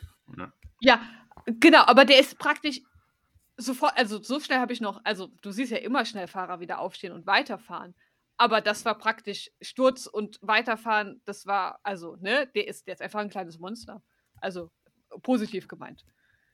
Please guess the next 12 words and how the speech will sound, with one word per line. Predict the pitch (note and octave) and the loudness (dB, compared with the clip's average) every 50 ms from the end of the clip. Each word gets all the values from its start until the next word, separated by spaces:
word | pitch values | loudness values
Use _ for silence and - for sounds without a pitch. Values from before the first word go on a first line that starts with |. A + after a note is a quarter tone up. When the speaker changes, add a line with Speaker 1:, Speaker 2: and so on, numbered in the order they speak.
| _ _ _ _ _ _ - - A#2+ | _ _ _ _ _ _ -16 -10 -6
Speaker 1:
Ja, | G#2+ G2 F2+ - - | -6 -6 -6 -6 -10
auf | - G2 G#2+ | -14 -10 -10
jeden | G#2+ G#2 | -10 -10
Fall. | G2+ G#2 G2+ - | -8 -8 -8 -6
Er | F#2 | -2
war | G2 G#2 | 0 0
dann | A#2 C3 | 0 0
auch | G#2+ A2+ - | -2 -4 -8
Teil | - - G#2+ G#2 A#2+ B2 | -4 0 2 2 2 2
dieser, | B2 A2 A2+ A2+ G#2+ G#2 G2+ F#2+ - - | -2 -4 -4 -2 -2 -2 -4 -6 -8 -10
dieser | G#2 G2+ G#2 G2+ | -10 -10 -8 -8
letzten, | G2 A2 A2+ - - - B2 A#2 A#2 A#2 A2+ A2 - | -8 -8 -10 -10 -10 -8 -8 -6 -6 -6 -8 -10 -12